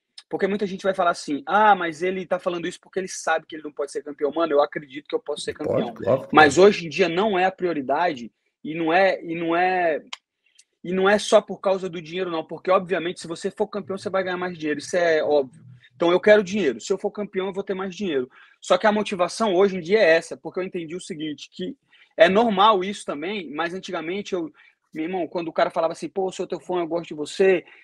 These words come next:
Speaker 1: e você ia lutar, eu, eu desenvolvi uma parada, velho, tipo de quase que dependência, assim, com o fã. Eu achava que o fã tinha que, saco, saco, "Ah, agora você falou que é fã, tu vai ter que abraçar na, na vitória e derrota."
Speaker 2: Uhum.
Speaker 1: E não é assim, mano.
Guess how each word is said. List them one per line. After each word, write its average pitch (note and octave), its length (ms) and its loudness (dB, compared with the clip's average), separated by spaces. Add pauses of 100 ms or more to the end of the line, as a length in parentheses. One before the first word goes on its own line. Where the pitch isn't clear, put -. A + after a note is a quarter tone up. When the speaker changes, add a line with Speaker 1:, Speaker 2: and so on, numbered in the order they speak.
Speaker 1:
e D3+ 140 -6
você D#3 240 -2
ia F3 100 4
lutar, F#3+ 360 6 (200)
eu, D#3 200 0
eu E3+ 160 2
desenvolvi E3+ 520 2
uma G3 140 4
parada, F3 480 4
velho, D#3 420 0 (760)
tipo - 360 -12
de D#3+ 1160 -6 (760)
quase G#3 240 6
que A3 80 -4
dependência, G3 640 0
assim, - 180 -14
com F#3+ 140 -10
o - 20 -10
fã. E3+ 240 -6
Eu F3+ 100 2
achava F3+ 280 0
que - 80 -12
o F3+ 60 -8
fã F#3+ 200 -8
tinha G3 160 -8
que, F3+ 320 -12 (160)
saco, - 300 -2
saco, F#3 180 -2
"Ah, G#3 240 2 (320)
agora D3+ 240 4
você - 120 -12
falou F#3 160 -4
que F3+ 80 -4
é - 20 -4
fã, F#3+ 140 -6
tu - 80 -12
vai E3+ 100 -4
ter F#3+ 60 -6
que F#3+ 80 -2
abraçar E3+ 420 2
na, E3 100 0
na D3 280 0
vitória E3 340 2
e - 20 0
derrota." D#3+ 360 2
Speaker 2:
Uhum. - 80 -14
Speaker 1:
E F#3 40 -8
não F#3+ 140 -2
é G3 60 4
assim, - 340 -4
mano. C#3 160 -18